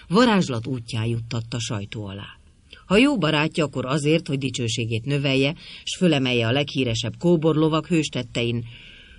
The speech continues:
Ha ellenség, akkor azért, hogy megsemmisítse.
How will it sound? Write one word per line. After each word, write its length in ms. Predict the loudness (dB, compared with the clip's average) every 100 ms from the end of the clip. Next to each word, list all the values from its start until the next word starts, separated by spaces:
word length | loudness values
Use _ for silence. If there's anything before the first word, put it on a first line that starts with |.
| -2
Ha 120 | 4
ellenség, 720 | 6 6 6 2 4 4 4 -10 -20 -20 -20 -20 -20 -20 -4
akkor 280 | -2 0 4
azért, 380 | 4 4 2 2
hogy 280 | 0 0 -4 -20 -2
megsemmisítse. 920 | 0 0 -2 -4 -6 -8 -10 -10